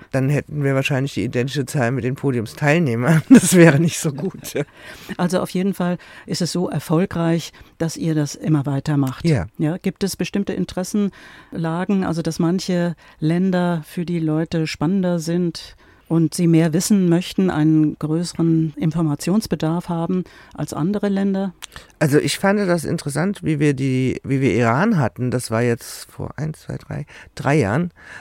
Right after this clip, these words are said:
Speaker 1: Da gab es sehr viel Zulauf. Also wahrscheinlich auch, weil viele, äh, Leute aus dem Iran hier im Rhein-Main-Gebiet leben.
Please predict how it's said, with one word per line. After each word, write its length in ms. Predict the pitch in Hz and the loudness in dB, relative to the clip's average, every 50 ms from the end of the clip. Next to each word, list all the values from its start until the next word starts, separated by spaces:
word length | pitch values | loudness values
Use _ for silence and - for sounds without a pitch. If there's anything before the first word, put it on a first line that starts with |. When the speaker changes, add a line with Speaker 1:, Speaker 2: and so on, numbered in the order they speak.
| - _ | -20 _
Speaker 1:
Da 300 | - 123 - 127 139 175 | -8 -2 0 2 2 2
gab 240 | - - 170 160 - | 0 0 -2 -2 -2
es 180 | 156 - - - | -6 -10 -10 -14
sehr 280 | 143 135 - 143 143 151 | -10 -4 0 0 0 0
viel 220 | - - 160 151 | 0 -2 -2 -2
Zulauf. 600 | - - - - 139 113 87 - - - - - _ _ - | -2 -4 -6 -4 -2 -2 -2 -4 -6 -10 -16 -20 _ _ -4
Also 200 | - 143 123 127 | -2 0 0 0
wahrscheinlich 460 | 135 131 - 143 131 160 151 - 151 | 0 0 0 -2 -2 -2 -2 -2 -4
auch, 140 | 147 135 131 | -4 -2 -2
weil 160 | 139 135 131 | -2 -2 -4
viele, 320 | - - 147 147 151 - | -4 -4 -4 -2 -2 -2
äh, 360 | - - 123 123 107 - - | -2 -2 -2 -2 -2 -2 -4
Leute 360 | - 104 117 117 127 - 120 - | -4 -4 -2 -2 0 0 -2 -2
aus 140 | 101 131 | -2 -4
dem 120 | - 113 101 | -4 -4 -4
Iran 320 | 107 101 98 98 107 135 | -4 -2 -2 -2 -2 -2
hier 140 | 147 135 107 | -2 -2 -4
im 80 | 107 117 | -4 -4
Rhein-Main-Gebiet 720 | 95 - - 214 107 92 101 123 123 113 92 113 90 - | -4 -4 -4 -4 -4 -4 -4 -4 -4 -4 -4 -6 -6 -4
leben. 400 | 98 104 113 127 143 180 196 180 | -4 -2 -2 -2 -2 -4 -6 -8